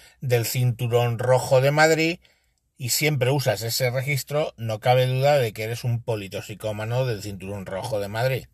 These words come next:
"¿Qué pasa, tío? Pues yo hablo así, pues delante de mi jefe, donde son los cojones", ¿entiendes? Entonces,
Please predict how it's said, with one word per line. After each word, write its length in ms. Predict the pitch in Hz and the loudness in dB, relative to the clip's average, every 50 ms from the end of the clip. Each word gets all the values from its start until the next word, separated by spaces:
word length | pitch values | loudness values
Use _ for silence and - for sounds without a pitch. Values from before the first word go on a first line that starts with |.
| _ _ _ _ _ _ _ _ _ _ _ _ _ _ _ _ - | _ _ _ _ _ _ _ _ _ _ _ _ _ _ _ _ 4
"¿Qué 200 | - 139 143 - | 6 6 8 8
pasa, 520 | 135 151 151 151 165 165 180 160 160 156 | 8 8 10 10 10 10 10 10 8 8
tío? 560 | 147 160 156 156 160 156 160 160 160 156 147 | 8 8 8 10 10 10 10 10 8 8 8
Pues 360 | 143 156 151 147 147 147 147 | 6 6 8 8 8 8 8
yo 80 | 151 156 | 8 10
hablo 280 | 156 156 156 156 156 156 | 10 10 10 8 8 8
así, 1000 | 151 151 151 147 - 156 160 160 156 156 156 156 156 156 160 156 - - - 127 | 8 6 6 4 4 4 6 6 8 8 8 8 6 6 4 2 -2 -6 -8 -6
pues 200 | 131 123 120 117 117 | -4 -4 -2 -2 -2
delante 520 | 120 120 127 143 151 156 160 165 160 160 | 0 2 4 6 8 8 6 6 6 6
de 180 | 160 156 160 160 | 6 8 8 6
mi 160 | 160 156 156 151 | 6 6 6 6
jefe, 680 | 143 143 160 160 165 160 151 160 156 156 156 160 160 170 165 135 | 6 8 8 8 8 8 8 8 8 10 10 10 10 8 6 4
donde 540 | 131 139 139 139 139 135 135 135 135 135 135 | 2 4 4 4 4 4 2 2 0 0 2
son 400 | - - 175 170 160 151 147 139 | 4 6 8 8 8 8 6 4
los 180 | 127 120 - | 4 2 0
cojones", 920 | - - 127 123 120 120 135 147 143 139 127 117 110 - 95 90 - - _ _ _ | -2 -4 -4 -2 -4 -2 2 4 4 4 2 0 -4 -6 -8 -10 -10 -14 _ _ _
¿entiendes? 800 | - 139 135 139 143 160 170 170 160 151 143 131 120 117 - - _ _ _ _ - - - - - - - - - - | -8 -8 -8 -2 2 4 6 6 6 4 4 2 0 -2 -6 -12 _ _ _ _ -20 -20 -20 -20 -20 -20 -20 -20 -8 -4
Entonces, 840 | 180 170 165 156 170 170 165 139 - 143 127 135 131 - - - | -4 -2 2 6 6 6 6 4 2 2 2 2 0 -4 -8 -14